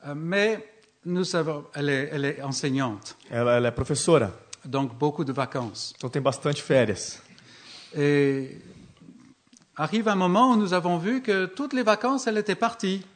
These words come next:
Speaker 2: E chegou um momento, nós percebíamos que ela, todas as férias dela, ela, ela partia, ela esta-, não estava lá.
Speaker 1: Et dans la conversation commençait à apparaître le nom d'un jeune homme.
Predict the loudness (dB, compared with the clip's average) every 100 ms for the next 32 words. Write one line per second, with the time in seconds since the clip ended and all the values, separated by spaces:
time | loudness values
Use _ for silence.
0 | _ -2 0 0 0 -2 0 2 2 0
1 | -2 0 0 0 0 0 -2 2 4 6
2 | 4 0 -20 _ 6 6 4 0 6 8
3 | 8 6 6 6 2 4 4 2 -6 2
4 | 4 4 0 0 2 2 0 0 0 -2
5 | -4 0 2 2 0 -4 -18 _ -4 0
6 | 0 2 2 2 2 -2 -2 0 -2 0
7 | -2 -2 -2 0 2 2 2 0 2 2
8 | 2 0 -2 0 0 2 2 4 2 4
9 | 2 -2